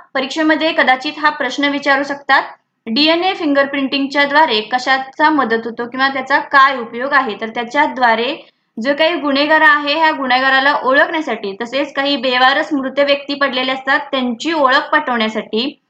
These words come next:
आणि वंश ओळखण्यासाठी या गोष्टीचा उपयोग केला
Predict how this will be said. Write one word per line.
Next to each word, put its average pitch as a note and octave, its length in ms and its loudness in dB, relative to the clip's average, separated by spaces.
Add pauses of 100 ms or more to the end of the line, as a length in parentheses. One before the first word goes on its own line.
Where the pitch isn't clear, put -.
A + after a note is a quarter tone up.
(280)
आणि C4 360 0 (400)
वंश F4 300 2
ओळखण्यासाठी A3 840 -2 (800)
या C4 140 2
गोष्टीचा B3+ 460 -2
उपयोग A3+ 360 0
केला A#3 320 2